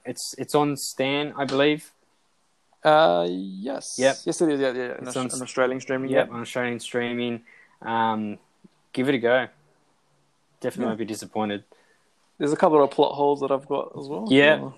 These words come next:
Speaker 2: mention them.
Speaker 1: Let's go.
Speaker 2: So the fi-, the final challenge that wasn't really established in the movie, I O I kind of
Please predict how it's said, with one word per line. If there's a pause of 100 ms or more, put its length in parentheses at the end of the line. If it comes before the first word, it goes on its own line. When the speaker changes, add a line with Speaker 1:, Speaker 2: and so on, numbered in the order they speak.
Speaker 2:
mention
them.
Speaker 1:
Let's
go. (920)
Speaker 2:
So
the
fi-,
the
final
challenge (340)
that (200)
wasn't
really
established
in
the
movie,
I
O
I
kind
of